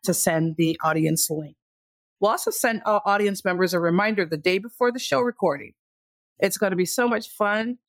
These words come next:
to have you join us live. As always, we welcome your feedback, so please let us know your thoughts about today's show. Leave a comment or review. We st-, we will respond to all comments, so please be nice.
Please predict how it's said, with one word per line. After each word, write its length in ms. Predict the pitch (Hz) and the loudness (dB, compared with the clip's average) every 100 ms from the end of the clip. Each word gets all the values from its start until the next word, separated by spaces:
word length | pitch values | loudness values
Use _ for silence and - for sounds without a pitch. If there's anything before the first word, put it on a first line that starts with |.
| _ _ | _ _
to 80 | 202 | -4
have 280 | - 180 175 | -2 -2 0
you 80 | 170 | 0
join 340 | 160 165 170 | 2 2 2
us 180 | 170 - | 0 -2
live. 640 | 160 156 156 151 143 - _ _ _ _ _ | 0 2 2 0 -4 -10 _ _ _ _ _
As 160 | - 202 | -4 -2
always, 520 | 226 240 254 262 254 | 0 0 0 0 -2
we 100 | 254 | 0
welcome 320 | 240 254 262 | 0 0 0
your 140 | 254 254 | 0 0
feedback, 560 | 285 285 226 175 180 - _ - | 0 0 0 -2 -4 -12 _ -8
so 160 | - 220 | -4 -4
please 360 | - 330 349 - | -2 0 0 0
let 120 | 294 | -2
us 120 | 285 | 0
know 120 | 277 | 0
your 160 | 247 247 | 0 0
thoughts 340 | 247 220 - | 0 -2 -2
about 260 | 190 180 180 | 0 2 0
today's 320 | - 175 165 | 0 0 2
show. 280 | - 151 78 - _ _ _ _ _ _ _ | 0 -2 -4 -16 _ _ _ _ _ _ _
Leave 160 | 190 208 | 2 2
a 80 | 202 | 0
comment 480 | - 226 254 349 - - | -2 0 0 -2 -6 -2
or 100 | 240 | 0
review. 460 | 294 240 180 135 - _ _ | 2 0 -2 -4 -12 _ _
We 160 | 185 220 | 2 2
st-, 400 | - - - 226 | 2 -2 -4 -4
we 180 | 190 226 | -2 -2
will 280 | 262 262 277 | 0 2 2
respond 480 | 285 277 185 170 180 | 0 -2 0 0 0
to 100 | 202 | 0
all 180 | 170 170 | 0 0
comments, 600 | - 151 139 - - - | 0 -2 -4 -6 -4 -4
so 80 | 170 | -4
please 320 | - 170 175 | -2 -2 0
be 120 | 233 | -2
nice. 520 | 254 165 139 - - | 0 0 -4 -6 -14